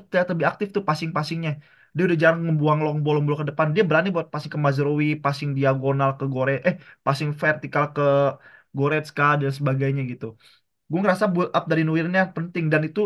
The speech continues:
yang ngegagalin pressing tinggi yang dilakukan di babak pertama Arsenal itu jadi gugur. Itulah yang, ah, mengakibatin salah sa-, biarpun ada kesalahan di Arsenal juga,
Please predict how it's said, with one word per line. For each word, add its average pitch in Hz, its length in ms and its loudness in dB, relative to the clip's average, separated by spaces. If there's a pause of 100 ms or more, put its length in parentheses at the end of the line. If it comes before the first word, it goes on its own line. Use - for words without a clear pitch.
yang 180 140 0
ngegagalin 156 520 2 (100)
pressing 170 360 -2 (100)
tinggi 165 280 0 (220)
yang 165 140 0
dilakukan 160 300 0
di 156 80 2
babak 156 200 0
pertama 156 280 0
Arsenal 160 280 -2
itu 196 160 -6
jadi 165 160 -2
gugur. 156 280 2 (680)
Itulah 180 340 2 (100)
yang, 185 100 2 (460)
ah, 170 160 4
mengakibatin 160 580 -2 (120)
salah 156 200 2
sa-, 156 180 -4
biarpun 156 260 0
ada 151 140 -2
kesalahan 147 360 0
di 143 40 2 (160)
Arsenal 143 320 -2
juga, 160 120 -4